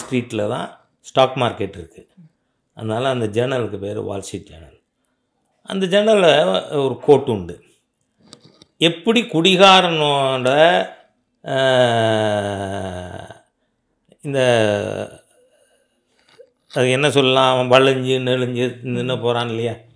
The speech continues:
அந்த நடைக்கு லாஜிக் கிடையாதோ, அது மாதிரி ஷேர் மார்க்கெட் மூமெண்ட்டுக்கு லாஜிக் கிடையாது. குடிகாரன் நடை மாதிரி அது.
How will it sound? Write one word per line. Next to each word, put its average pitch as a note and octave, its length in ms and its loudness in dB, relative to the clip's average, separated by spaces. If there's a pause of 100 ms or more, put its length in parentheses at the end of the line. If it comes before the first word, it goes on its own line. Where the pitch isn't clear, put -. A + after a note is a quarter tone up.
(840)
அந்த F3+ 400 4
நடைக்கு F3+ 580 6
லாஜிக் D#3 540 6
கிடையாதோ, A2+ 560 -2 (880)
அது C3+ 240 2
மாதிரி D3 360 2 (140)
ஷேர் D3 240 4
மார்க்கெட் C3+ 480 2
மூமெண்ட்டுக்கு A#2 800 -4 (400)
லாஜிக் G#3 340 2
கிடையாது. A2 420 -4
குடிகாரன் D3+ 460 8
நடை B2+ 240 2
மாதிரி B2+ 340 2
அது. F2+ 320 -4